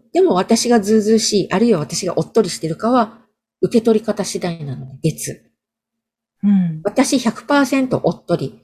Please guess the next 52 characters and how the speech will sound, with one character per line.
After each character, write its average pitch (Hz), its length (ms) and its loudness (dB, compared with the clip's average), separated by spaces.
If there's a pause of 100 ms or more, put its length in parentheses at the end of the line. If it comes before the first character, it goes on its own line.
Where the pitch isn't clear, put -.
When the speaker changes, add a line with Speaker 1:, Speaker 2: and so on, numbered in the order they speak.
(160)
Speaker 1:
私 214 280 -2
百 - 280 -10
パ 294 140 2
ー 294 60 2
セ 302 140 -2
ン 294 80 -6
ト 156 100 0
ず 156 180 -2
う 156 60 2
ず 165 140 -4
う 165 40 -4
し 196 200 -6
い - 160 -14
で 294 100 4
は 294 160 2
な 180 160 -4
い 185 40 -2
っ - 40 -14
て - 80 -14
こ 160 100 -12
と - 100 -12
な 147 120 -4
ん 135 40 -8
で 135 60 -10
す - 140 -18
け 147 80 -12
ど、 165 220 0 (300)
Speaker 2:
う - 20 -6
ん。 185 100 -2
Speaker 1:
ど 330 160 4
う 320 40 2
し - 120 -10
て 165 100 -4
も 160 240 -2 (180)
百 - 260 -10
パ 339 140 0
ー 349 40 -2
セ 381 120 0
ン 359 80 -4
ト 214 60 -4
私 202 260 -6
は 165 60 0
ず 196 160 -2
う 202 40 2
ず 226 120 0
う 226 40 4
し 220 160 -2
い 196 40 2
ん 180 40 -6
だ - 120 -10
と 143 140 -12
か、 156 320 -2